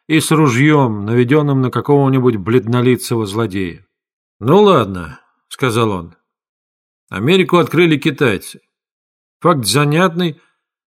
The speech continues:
но почему он требует моего вмешательства?» «Я и сам хотел бы это знать», —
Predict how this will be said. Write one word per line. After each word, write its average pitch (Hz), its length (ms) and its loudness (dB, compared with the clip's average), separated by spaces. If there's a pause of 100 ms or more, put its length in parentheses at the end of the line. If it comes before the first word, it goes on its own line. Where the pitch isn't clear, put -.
(140)
но 135 180 0
почему 190 360 2
он 220 120 4
требует 196 320 4
моего 196 320 6
вмешательства?» 180 840 -2 (1040)
«Я 110 280 0
и 131 120 6
сам 170 360 0
хотел 107 380 -2
бы 101 140 -4
это 101 240 -6
знать», — 92 500 -8